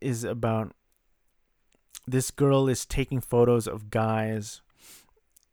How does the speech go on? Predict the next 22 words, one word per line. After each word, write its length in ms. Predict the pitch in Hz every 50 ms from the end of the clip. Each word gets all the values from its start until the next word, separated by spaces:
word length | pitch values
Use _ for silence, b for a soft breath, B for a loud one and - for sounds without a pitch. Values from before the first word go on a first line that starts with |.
| _ _ _ _ _ _ _ _ _ _ _ _ _ _ _ _
and, 220 | 127 120 117 113
and 200 | - - 117 107
selling 500 | - - - - 127 123 127 120 110 107
it. 180 | 107 95 - - _ _ _ _ _ _ _ b b b b b b b -
And 180 | 123 117 113
this 180 | 117 113 - -
girl, 460 | - - 123 123 123 120 117 117 117
Tomi, 600 | 107 - - - - 123 120 117 117 117 113 113
doesn't 400 | 110 104 117 113 110 107 117 113
like 340 | 113 107 104 107 110 - -
it, 260 | 110 107 104 101 - -
and 180 | - 107 104 98
she 240 | - - - 113 110
kind 340 | - - - 110 110 110
of 120 | 107 104 98
has 280 | 95 110 107 107 101
a 100 | 107 104
weird 580 | 101 101 104 110 107 107 107 107 107 107 101 98 - _ _ _ _
power 680 | - - - 113 113 113 113 110 113 113 113 113 113
over 280 | - - 110 107 107 107
guys, 640 | 107 104 110 107 107 107 107 107 107 104 104 107 - - _ _ _ _
and 300 | - 110 107 101 98 92